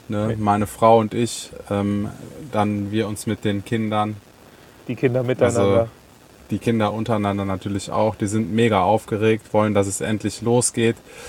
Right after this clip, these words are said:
Speaker 1: verstehen aber überhaupt nicht, dass es umso länger dauert, je mehr sie irgendwie gar nicht das machen, worum man sie bittet, sondern, ne, da zwischendurch wuseln noch. Ja.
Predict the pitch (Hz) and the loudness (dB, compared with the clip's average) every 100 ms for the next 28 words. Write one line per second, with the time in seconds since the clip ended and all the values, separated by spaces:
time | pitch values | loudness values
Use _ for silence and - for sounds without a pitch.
0 | - - 113 - 127 120 107 104 101 98 | -18 -4 -2 2 2 2 4 4 4 4
1 | 110 - 117 107 107 101 104 131 135 123 | 4 2 -2 2 2 2 -2 -2 0 4
2 | 117 107 123 120 101 95 101 113 127 - | 4 6 4 4 4 6 8 6 2 -6
3 | - - - - - - - 107 104 110 | -20 -20 -20 -20 -20 -20 -4 0 2 4
4 | 117 107 107 73 110 107 - 107 101 - | 4 2 0 -2 -2 -2 -2 -2 -2 -8
5 | - - 113 117 127 - 113 117 - 110 | -20 -4 4 4 4 0 2 2 0 -2
6 | 113 104 104 104 101 101 - 120 110 120 | -2 -2 0 0 0 -2 -2 0 0 -2
7 | - 101 98 98 98 98 95 - - - | -4 -2 0 -2 -2 -6 -12 -20 -20 -20
8 | - - - - 104 107 107 107 101 98 | -20 -20 -20 -10 -4 -4 -2 -2 -2 -4
9 | 101 - - - - 113 117 117 104 98 | -10 -14 -8 -6 -4 -2 0 -2 -2 -2
10 | 104 107 101 101 110 - - - - - | 0 0 0 0 -2 -6 -20 -20 -20 -20
11 | - - - - - - - 98 95 | -20 -20 -20 -20 -20 -20 -10 -6 -6